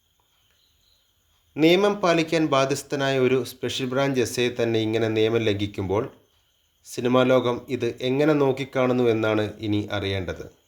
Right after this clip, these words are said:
എന്തായാലും താരത്തിൻ്റെ ഈ പ്രവൃത്തി പോലീസിനും സിനിമാ ലോകത്തിനും വലിയ തലവേദനയാണ് ഉണ്ടാക്കിയിരിക്കുന്നത്.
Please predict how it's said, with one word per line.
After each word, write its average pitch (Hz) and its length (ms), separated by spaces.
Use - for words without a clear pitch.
എന്തായാലും 117 640
താരത്തിൻ്റെ 120 500
ഈ 127 40
പ്രവൃത്തി 120 640
പോലീസിനും 135 580
സിനിമാ 127 440
ലോകത്തിനും 123 520
വലിയ 123 280
തലവേദനയാണ് 113 760
ഉണ്ടാക്കിയിരിക്കുന്നത്. 95 1000